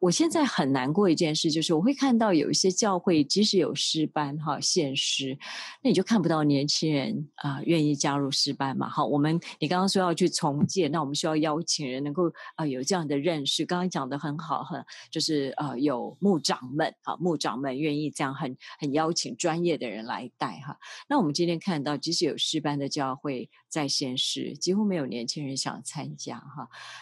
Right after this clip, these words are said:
那好像这是，我觉得这是一个危机哈，好像，但没有人看到一样哈，大家就把诗班当成一个过气的东西一样哈，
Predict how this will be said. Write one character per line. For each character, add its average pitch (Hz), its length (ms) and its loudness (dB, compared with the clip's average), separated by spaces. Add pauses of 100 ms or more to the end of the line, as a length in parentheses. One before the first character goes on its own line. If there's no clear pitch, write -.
那 180 240 0
好 151 160 0
像 185 360 0 (420)
这 - 120 0
是， - 100 0
我 190 100 4
觉 269 100 2
得 294 60 6
这 285 100 2
是 254 140 4
一 190 60 4
个 156 100 4
危 139 200 0
机 160 300 -2
哈， 160 220 -2
好 156 160 -4
像， 190 400 0
但 220 140 2
没 180 120 6
有 185 100 2
人 139 140 0
看 160 220 -2
到 139 220 0
一 127 100 -6
样 113 240 -2
哈， 135 100 -6
大 214 160 0
家 220 60 2
就 214 120 -2
把 151 140 2
诗 - 180 0
班 185 180 0
当 180 200 0
成 180 160 -2
一 143 60 -2
个 151 100 2 (180)
过 208 320 6
气 170 400 2
的 151 140 2
东 175 280 -2
西 - 280 -4
一 147 220 0
样 156 260 0
哈， 151 160 -4